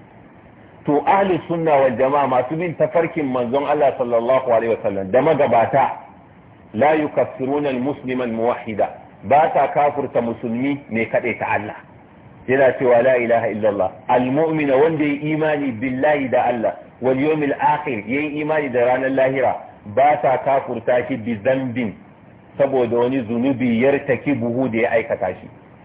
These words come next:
Ka zina, kaman zina. In ya zina ba za su ce kafuri ba ne, yana nan musulmi amma fasikin musulmi. Wa shurbil khamri, da shan giya, wa riba,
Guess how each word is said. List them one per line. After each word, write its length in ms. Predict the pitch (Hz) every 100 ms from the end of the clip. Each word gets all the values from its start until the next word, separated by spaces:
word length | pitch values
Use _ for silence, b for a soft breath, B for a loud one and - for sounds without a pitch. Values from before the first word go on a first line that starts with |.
| -
Ka 140 | 123 104 95
zina, 300 | 143 123 - - -
kaman 320 | 120 135 120
zina. 240 | 110 107 - - - - - - - 135
In 100 | 139
ya 160 | 151
zina 220 | 135 139
ba 100 | 131
za 140 | 135 135
su 80 | 123
ce 100 | 139
kafuri 460 | - 160 - 117 117
ba 120 | 117
ne, 80 | 113 120
yana 220 | 196 165
nan 140 | 170
musulmi 360 | 160 - 139 170
amma 260 | 160 131 127
fasikin 420 | 139 131 - 113
musulmi. 420 | 110 104 95 95 - B B B B B - 104
Wa 140 | 127 -
shurbil 420 | 170 170 147 143 -
khamri, 320 | 156 151 143
da 100 | 123 120
shan 280 | 160 131 110
giya, 260 | 123 104 - -
wa 160 | 110 131
riba, 480 | 131 170 143 113